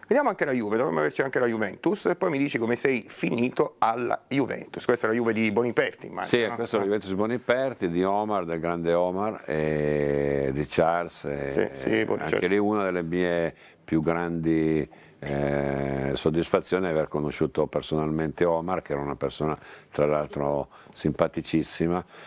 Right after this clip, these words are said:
Speaker 2: Di questa squadra in vita ne rimangono poco, po-, forse rimane Castano, che è il
Speaker 1: Mm.
Speaker 2: primo in piedi di, di là, il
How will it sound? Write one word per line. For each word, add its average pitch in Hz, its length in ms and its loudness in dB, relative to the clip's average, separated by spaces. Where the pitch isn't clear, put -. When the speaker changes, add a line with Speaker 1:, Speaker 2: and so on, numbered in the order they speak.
Speaker 2:
Di 85 140 2
questa 110 320 0
squadra 117 400 0
in 98 160 -2
vita 101 240 0
ne 92 140 0
rimangono 85 500 0
poco, 78 380 -2
po-, 92 180 0
forse - 320 -2
rimane 87 420 0
Castano, 101 600 -2
che - 80 -4
è - 20 0
il 78 60 -2
Speaker 1:
Mm. - 40 -6
Speaker 2:
primo 80 220 0
in 73 100 0
piedi 76 360 0
di, 69 180 -2
di 69 140 -2
là, 76 260 0
il - 80 -20